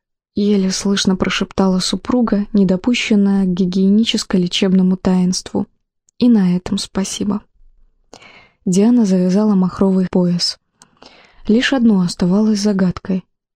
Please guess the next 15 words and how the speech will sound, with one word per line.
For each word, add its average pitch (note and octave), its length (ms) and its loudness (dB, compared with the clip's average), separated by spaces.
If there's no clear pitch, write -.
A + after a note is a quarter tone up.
будет G3+ 420 2
ли F#3 80 2
брачная F3+ 580 0
ночь A3+ 380 0
иметь G#3+ 340 2
хоть - 220 -2
какое-нибудь B3+ 800 0
приемлемое G#3 800 2
в - 60 -6
смысле G3+ 480 -2
регулярности G3 880 -2
продолжение? F#3 920 0
Кутаясь G#3+ 460 0
в - 80 -12
халат, G#3 480 -2